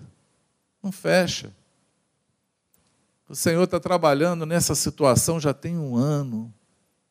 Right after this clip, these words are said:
É nos bastidores da história. É Deus usando aquilo que a gente tem. Teve um irmão que queria comprar um apartamento, faltava quatorze mil duzentos e oitenta reais. Se não for esse valor, é mais ou menos isso.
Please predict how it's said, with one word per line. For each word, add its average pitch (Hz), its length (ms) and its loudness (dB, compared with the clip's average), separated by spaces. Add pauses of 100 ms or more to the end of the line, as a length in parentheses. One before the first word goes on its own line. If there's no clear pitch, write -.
(500)
É 151 60 -14
nos 151 160 -12
bastidores 151 580 0
da 143 120 -4
história. 131 600 -2 (1120)
É 131 100 -6
Deus 156 260 4
usando 151 280 4
aquilo 147 260 0
que 151 60 0
a 139 60 6
gente 139 320 -2
tem. 131 400 -6 (1800)
Teve 165 200 0
um 165 40 8
irmão 170 240 4
que 190 60 -6
queria 185 180 4
comprar 175 380 2
um - 20 6
apartamento, 160 720 2
faltava 156 540 2
quatorze 147 720 2
mil 170 260 2
duzentos 147 460 -2
e 147 60 2
oitenta 131 500 2
reais. 117 320 4 (220)
Se 143 180 -4
não 170 100 2
for 170 140 2
esse 147 140 0
valor, 139 260 4
é 156 40 4
mais 147 200 2
ou 135 80 2
menos 131 300 -2
isso. 127 420 -8